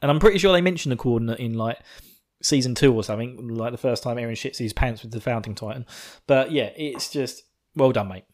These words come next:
Well fucking done. I'm, you chose a banger of a name for the podcast. Very, very good. <laughs> Um,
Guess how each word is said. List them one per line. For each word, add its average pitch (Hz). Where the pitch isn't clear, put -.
Well 147
fucking 123
done. 92
I'm, 117
you 151
chose 147
a 190
banger 127
of 113
a 127
name 107
for 120
the 131
podcast. -
Very, 117
very 101
good. -
<laughs> -
Um, 135